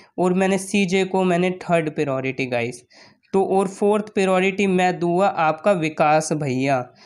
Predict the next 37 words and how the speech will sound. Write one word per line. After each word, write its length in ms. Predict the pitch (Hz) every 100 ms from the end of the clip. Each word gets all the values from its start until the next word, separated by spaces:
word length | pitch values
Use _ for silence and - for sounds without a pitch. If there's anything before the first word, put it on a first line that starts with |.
| - -
इतना 380 | 190 196 220 214
सर 180 | 214 214
दूर 340 | 175 202 208
क्यों? 260 | 202 202 196
क्योंकि 280 | 202 208 220
ये 120 | 220
मेरे 240 | 208 196 202
लिए 200 | 202 202
ठीक 320 | - 196 190
ठाक 240 | - 180 180
प्लेयर 260 | 165 165 170
है 80 |
गाइस, 280 | 165 165 175
लेकिन 320 | 165 175 185 180
आप 240 | 165 180 185
लोगों 220 | 180 175
के 120 | 170 175
पास 240 | 180 175
अगर 180 | 170 170
विकास 480 | 151 147 165 170 175
अपग्रेड 440 | 160 143 160 175
होता 260 | 170 160 170
जाता 220 | 151 151
ना 100 | 160
तो 120 | 165 170
आपको 320 | 156 156 170
बेस्ट 340 | 151 143 151 151
रिजल्ट 360 | 147 147 147
देगा, 220 | 143 143
अगर 180 | 160 151
आपको 240 | 147 143 151
एपिक 320 | 135 156 147
नहीं 160 | 135
मिल 140 | 127 120
रहा 160 | 117
तो 140 | 123 123
गाइस। 280 | 123 120